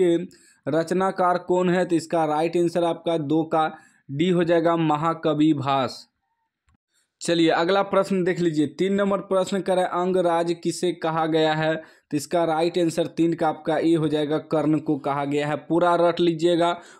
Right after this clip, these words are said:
वायरल हो गया है दोस्तों। सेकंड सिटिंग वाले पूरा रट लेना है आपको। चलिए, अगला प्रश्न देख सकते हैं यहाँ दो सौ पाँच सी लिखा हुआ है, सेकंड सिटिंग का है, पूरा रट लेना है आपको। चार नंबर प्रश्न कर रहा है, "अपने और पराये की गणना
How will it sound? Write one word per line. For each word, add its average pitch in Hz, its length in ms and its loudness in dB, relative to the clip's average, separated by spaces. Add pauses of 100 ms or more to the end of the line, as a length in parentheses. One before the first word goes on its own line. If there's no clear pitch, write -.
(100)
वायरल 160 500 4
हो 175 140 2
गया 170 220 2
है 175 100 0
दोस्तों। 170 360 0
सेकंड 170 420 -2
सिटिंग 175 380 0
वाले 170 220 2
पूरा 170 380 0
रट 165 240 0
लेना 165 240 2
है 160 120 -2
आपको। 156 440 -2 (480)
चलिए, 165 260 2
अगला 170 420 0
प्रश्न 185 380 -2
देख 180 180 -2
सकते 196 340 -4
हैं 190 100 0
यहाँ 185 340 -4 (220)
दो 165 140 0
सौ 185 180 -2
पाँच 185 280 -4
सी - 200 -4
लिखा 180 280 0
हुआ 170 340 2
है, 151 60 0
सेकंड 170 400 -4
सिटिंग 170 380 0
का 165 100 2
है, 156 120 0
पूरा 170 320 0
रट 175 260 0
लेना 170 240 2
है 156 60 0
आपको। 139 400 -4 (400)
चार 175 280 0
नंबर 190 300 0
प्रश्न 180 360 -2
कर 180 120 -2
रहा 180 120 2
है, 180 160 -2
"अपने 185 440 -2
और 175 680 0
पराये 160 380 -2
की 175 200 -4
गणना 165 680 0